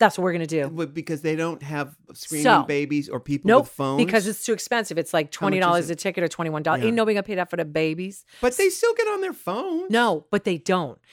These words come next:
Speaker 1: So you go, it's a lou-, it's a full recliner.
Speaker 2: Yeah.
Speaker 1: Lazy boy bitch with a menu. You push a button, they come.
Speaker 2: Yeah.
Speaker 1: They bring you whatever you want, alcohol included.
Speaker 2: Okay.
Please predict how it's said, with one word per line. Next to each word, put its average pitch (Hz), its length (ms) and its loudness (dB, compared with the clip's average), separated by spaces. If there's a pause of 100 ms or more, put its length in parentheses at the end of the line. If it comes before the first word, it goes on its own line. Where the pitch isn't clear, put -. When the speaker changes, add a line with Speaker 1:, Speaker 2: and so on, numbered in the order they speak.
(160)
Speaker 1:
So - 120 -2
you 180 160 0
go, 156 460 0 (540)
it's 214 160 2
a 185 80 4
lou-, 185 400 4
it's 226 200 -2
a 196 80 2
full 240 480 4
recliner. 220 880 -4
Speaker 2:
Yeah. 101 340 -8 (260)
Speaker 1:
Lazy 208 420 2
boy 233 320 4
bitch 226 600 2 (260)
with 220 240 4
a 254 60 4
menu. 220 520 2
You 202 180 -4
push 196 220 -4
a 170 60 2
button, 202 420 4
they 196 160 0
come. 226 500 -2 (140)
Speaker 2:
Yeah. 104 240 -10 (120)
Speaker 1:
They 190 100 0
bring 180 240 -4
you 175 100 -2
whatever 185 420 -2
you 254 200 -4
want, 269 420 -2
alcohol 202 500 -8
included. 294 520 -4
Speaker 2:
Okay. 240 540 -4